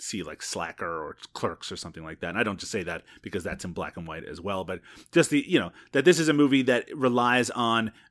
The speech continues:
very lengthy takes of people just talking, and it, it, in this case, it doesn't just feel improvised, but actually is improvised.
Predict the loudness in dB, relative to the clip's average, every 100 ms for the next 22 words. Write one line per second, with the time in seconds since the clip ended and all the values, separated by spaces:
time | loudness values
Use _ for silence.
0 | 4 8 8 8 4 0 -6 0 0 0
1 | -6 -12 -10 -8 -6 -6 -4 -6 -2 -2
2 | -2 -4 -8 -8 -12 -20 _ _ -4 -2
3 | -2 -4 -6 -4 -4 -4 -6 -6 -2 0
4 | 2 6 6 6 0 -2 2 2 0 -4
5 | -4 -8 4 6 6 0 -4 -4 -2 -4
6 | -4 -6 -6 -6 -8 _ 8 8 8 0
7 | -4 -8 -6 -6 -8 -10